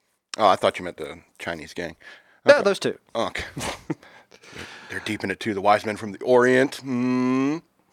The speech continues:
Speaker 1: <laughs>
Speaker 2: And, you know, everybody says that a lot of our Christmas traditions are all pagan. Everything's pagan, right?
Speaker 1: Not everything.
Speaker 2: Well, not everything.
Speaker 1: Yeah.
Speaker 2: Like, some people say that, uh, Christmas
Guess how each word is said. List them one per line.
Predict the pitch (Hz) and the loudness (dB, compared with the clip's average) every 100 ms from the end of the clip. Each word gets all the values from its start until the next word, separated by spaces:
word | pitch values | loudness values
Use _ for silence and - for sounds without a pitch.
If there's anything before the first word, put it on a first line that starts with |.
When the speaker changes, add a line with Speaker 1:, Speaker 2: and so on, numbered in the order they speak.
| _ | _
Speaker 1:
<laughs> | 156 - _ _ _ _ _ _ _ - - - | -10 -10 _ _ _ _ _ _ _ -20 -20 -10
Speaker 2:
And, | 170 | -6
you | 165 | -2
know, | 156 - _ _ _ _ _ _ | -2 -2 _ _ _ _ _ _
everybody | - 196 196 175 156 | 2 4 6 4 4
says | 143 135 117 | 2 2 2
that | 113 | -4
a | 110 110 | -2 -4
lot | 110 135 156 | 2 6 6
of | 139 | 6
our | 143 | 4
Christmas | - 147 143 - | 2 -4 -4 -6
traditions | 123 123 123 131 110 104 | -4 -4 -4 -6 -8 -8
are | 120 107 | -6 2
all | 143 139 | 4 4
pagan. | - - 143 110 78 78 _ - | 0 -2 -2 -2 -12 -20 _ 0
Everything's | 170 175 160 156 | 2 4 2 0
pagan, | - 139 123 80 | -2 -2 -2 -4
right? | 90 123 | 0 2
Speaker 1:
Not | |
everything. | 95 123 85 82 80 104 - | 4 2 -2 -6 -14 -16 -8
Speaker 2:
Well, | 120 110 | -4 0
not | 139 190 | 4 6
everything. | 156 196 123 98 104 - - | 6 4 0 -4 -8 -12 -10
Speaker 1:
Yeah. | 92 80 | -8 -4
Speaker 2:
Like, | 180 156 | -2 0
some | 190 | 0
people | 180 156 143 | -2 0 -2
say | - 139 127 | 0 2 2
that, | 120 120 | 2 0
uh, | 117 | 0
Christmas | 110 - 160 135 113 - | 0 0 0 0 -2 -6